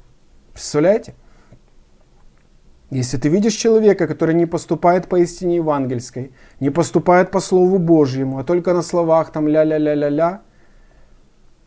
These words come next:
не принимайте такого даже в дом, не приветствуйте его.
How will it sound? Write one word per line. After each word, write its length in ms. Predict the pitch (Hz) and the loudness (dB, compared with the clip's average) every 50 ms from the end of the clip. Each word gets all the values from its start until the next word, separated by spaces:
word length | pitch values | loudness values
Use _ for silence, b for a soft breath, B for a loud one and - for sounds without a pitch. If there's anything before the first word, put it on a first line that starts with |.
| _ 123 | _ -2
не 160 | 131 147 147 | 0 0 2
принимайте 640 | 156 170 175 180 180 185 202 220 247 247 254 262 | 4 4 6 6 6 6 4 4 2 0 -2 -2
такого 380 | 254 247 240 - 247 240 233 220 | -2 -2 -2 0 2 2 4 6
даже 260 | 214 233 214 214 233 | 6 4 4 4 2
в 60 | 196 | 0
дом, 360 | 175 180 262 262 240 196 156 | 0 2 4 6 6 6 6
не 80 | 160 170 | 4 2
приветствуйте 920 | 165 196 202 208 202 233 269 294 - - - 214 196 175 - - 151 139 | 2 4 2 4 4 2 0 0 -2 -4 -2 -2 -2 -2 0 -2 -2 -2
его. 360 | 135 117 110 107 98 107 117 | -2 -2 -4 -6 -8 -10 -14